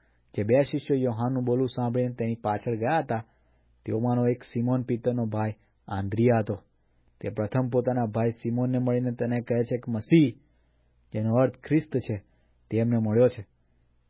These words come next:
તે તેને ઈસુની પાસે લઈ આવ્યો. ઈસુએ તેની સામે જોઈને કહ્યું કે, "તું યોનાનો દીકરો સિમોન છે, તું કેફા કહેવાશે,"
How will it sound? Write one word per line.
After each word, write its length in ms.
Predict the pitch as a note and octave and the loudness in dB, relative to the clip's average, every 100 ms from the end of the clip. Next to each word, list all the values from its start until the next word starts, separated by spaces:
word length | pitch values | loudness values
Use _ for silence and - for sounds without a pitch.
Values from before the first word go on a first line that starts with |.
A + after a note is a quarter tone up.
| _ _ | _ _
તે 140 | A2 G#2 | -6 -2
તેને 260 | A2+ A#2 A#2 | 0 0 0
ઈસુની 420 | A#2 - C3 A#2 | -2 -4 0 0
પાસે 400 | A2+ A2+ A2+ A2+ | 0 -2 -2 -4
લઈ 220 | G#2 A2 | 0 2
આવ્યો. 320 | G#2+ G#2+ G2+ - _ _ _ _ _ _ _ - | 2 2 -2 -4 _ _ _ _ _ _ _ -6
ઈસુએ 500 | G#2+ - C3 B2 A2 - _ _ - | -4 2 4 4 2 -4 _ _ -4
તેની 200 | G#2+ A2+ | -2 -2
સામે 460 | - A2+ A#2 A#2+ | -2 -2 0 0
જોઈને 300 | A2+ A#2 A#2 | 0 0 0
કહ્યું 300 | A2+ A#2 A2 - _ _ - | -2 -2 -2 -8 _ _ -14
કે, 100 | A2 | -8
"તું 200 | - A#2+ | -2 0
યોનાનો 480 | A#2+ B2+ C3 C3 B2+ | 2 2 2 2 0
દીકરો 300 | B2+ C3 B2 | 0 0 -2
સિમોન 480 | - A2+ A#2+ C3 | -2 0 2 2
છે, 200 | B2 G2+ - _ _ _ _ _ - | 0 -8 -12 _ _ _ _ _ -6
તું 120 | C3 | -4
કેફા 640 | B2 - A2 A#2 - A#2+ A2 | -4 -4 -2 0 0 -2 0
કહેવાશે," 440 | A2 A2 A2+ - | -2 0 0 -2